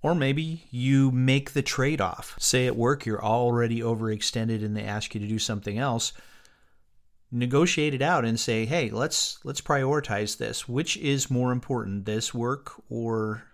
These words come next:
this task or the other task? I can't apply myself one hundred percent to everything, and I, and I don't want to basically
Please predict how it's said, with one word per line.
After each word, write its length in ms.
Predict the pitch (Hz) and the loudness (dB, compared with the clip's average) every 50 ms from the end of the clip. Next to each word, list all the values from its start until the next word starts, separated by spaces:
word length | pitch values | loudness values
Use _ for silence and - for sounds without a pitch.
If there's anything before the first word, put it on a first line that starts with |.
| _ _ | _ _
this 200 | - 117 117 - | -4 -4 -2 -2
task 420 | - - 117 120 131 135 - - - | -2 0 0 0 -2 -4 -6 -8 -6
or 160 | 110 110 110 | -6 -4 -4
the 160 | 104 110 107 | -4 -4 -4
other 200 | 107 110 113 110 | -4 -4 -4 -6
task? 460 | 107 120 - - - - - - - - - - _ _ _ _ _ _ _ _ _ _ _ _ _ _ _ _ _ _ _ _ _ | -6 -8 -8 -8 -8 -10 -12 -14 -16 -20 -20 -20 _ _ _ _ _ _ _ _ _ _ _ _ _ _ _ _ _ _ _ _ _
I 100 | - 113 | -8 -6
can't 400 | 110 - - - 139 143 147 - - _ _ _ _ _ _ _ _ _ _ _ _ _ _ _ _ _ _ _ _ - | -6 -6 -4 -2 -2 -2 -4 -6 -10 _ _ _ _ _ _ _ _ _ _ _ _ _ _ _ _ _ _ _ _ -12
apply 720 | 123 - - - 135 131 131 127 127 131 131 131 131 139 139 - | -12 -10 -8 -6 -2 0 0 2 2 2 0 0 0 -2 -2 -4
myself 440 | 120 113 110 - - 123 117 110 - | -4 -4 -4 -2 -2 -2 -2 -2 -2
one 180 | 120 120 120 | -4 -2 -2
hundred 200 | 123 131 127 120 | 0 -2 -2 -4
percent 420 | 117 - 113 - - 123 120 120 - | -6 -6 -6 -4 -2 -2 -2 -2 -4
to 180 | - - - | -6 -4 -4
everything, 540 | 110 110 117 135 160 - - 175 196 220 220 - _ _ _ _ _ _ _ _ _ _ _ _ _ _ _ _ _ _ _ _ | -4 -2 -2 -4 -4 -4 -4 -2 -2 -4 -4 -6 _ _ _ _ _ _ _ _ _ _ _ _ _ _ _ _ _ _ _ _
and 280 | - 120 120 120 117 117 | -4 -2 -2 0 0 0
I, 240 | 113 113 113 110 - - | 0 0 -2 -4 -8 -8
and 180 | - 127 120 117 | -6 -4 -2 -2
I 60 | 117 | -2
don't 320 | 110 101 131 135 135 - | 0 0 0 0 0 0
want 320 | 123 123 123 120 - - - | -2 -4 -4 -4 -6 -8 -6
to 480 | - - 127 120 120 117 113 120 123 123 - _ _ _ _ _ _ _ _ _ _ _ _ _ _ _ _ _ _ _ _ _ _ _ _ _ _ _ _ _ - - - _ - _ _ | -4 -2 0 0 0 0 -2 -4 -6 -8 -14 _ _ _ _ _ _ _ _ _ _ _ _ _ _ _ _ _ _ _ _ _ _ _ _ _ _ _ _ _ -20 -20 -20 _ -20 _ _
basically 680 | - 123 160 - - 104 - 104 104 107 110 131 - | 0 0 2 2 -2 -6 -6 -8 -8 -6 -8 -8 -10